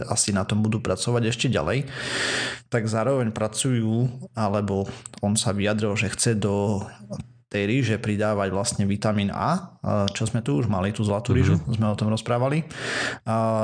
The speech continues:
Speaker 1: a navyše tam chcú dodávať ešte nejaký škrob a bielkoviny. Vlastne cieľom je znížiť svetový hlad, samozrejme, a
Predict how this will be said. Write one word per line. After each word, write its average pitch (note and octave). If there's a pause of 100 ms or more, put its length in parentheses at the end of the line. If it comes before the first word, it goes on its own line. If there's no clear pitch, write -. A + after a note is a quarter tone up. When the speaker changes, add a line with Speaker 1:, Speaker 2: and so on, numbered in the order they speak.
Speaker 1:
a G2
navyše A2+
tam G#2+
chcú -
dodávať G#2+
ešte A2+
nejaký G#2+
škrob A2+
a A2+
bielkoviny. G2 (400)
Vlastne A2
cieľom A#2+
je A#2 (260)
znížiť G#2
svetový G2+
hlad, B2+
samozrejme, G#2 (100)
a F#2